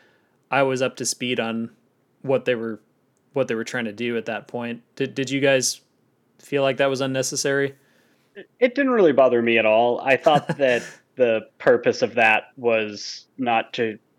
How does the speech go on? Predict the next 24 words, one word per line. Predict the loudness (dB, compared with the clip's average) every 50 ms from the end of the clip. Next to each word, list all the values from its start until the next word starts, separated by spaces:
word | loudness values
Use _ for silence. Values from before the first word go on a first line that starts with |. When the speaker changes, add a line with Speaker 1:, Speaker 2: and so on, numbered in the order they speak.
| _ _ _ -6
Speaker 2:
explain | -2 0 0 -2 -2 -8 -12 -4 -2 0 0 2 0 -2 -4 -4 -2
what | -2 -2 -2 -2
they | -4 -4 -2
were | -2 -4 -4
doing | -4 -4 -4 -4 -4 -4 -4 -4 -4 -4
as | -6 -6 -4 -4
exposition, | -4 -4 -6 -8 -14 -12 -8 -6 -4 -4 -4 -4 -4 -4 -4 -4 -6 -8 -6 -4
but | -4 -4 -4 -6 -10 _
to | -10 -6 -4 -4 -2 -4 -4 -4 -4 -4 -4 -4 -4
explain | -4 -4 -6 -6 -8 -12 -16 -10 -6 -4 -2 -2 -2 -4 -6 -8 -10 -10 -12 -14 -14 _ _ -6
that | -4 -4 -4 -6 _ _
Harry | -12 -4 -2 -2 -2 -2 -2 -4 -4 -6 -6 -8 -10 -12 -12 -14 -16 -18 _ _ _ _ _ _ _ _ _ _ -8
is | -8 -8 -8 -8
the | _ -10
best | -6 -4 -2 -2 -4 -6 -10 -14 -16 -16 -12 -10
and | -8 -6 -6 -4 -4
to | -4
Speaker 1:
Mm. | -4
Speaker 2:
open | -4 -6 -6 -8 -10 -12 -10
that | -8 -8 -6 -6 -6
up | -6 -8 -10 -10 -14 _ _ _ -12
of, | -8 -8 -6 -8 -8 -10 -12 -10
like, | -8 -6 -6 -6 -6 -8 -10 _
Speaker 1:
Yeah. | -4 0 0 0 0 0 -2 -6 -8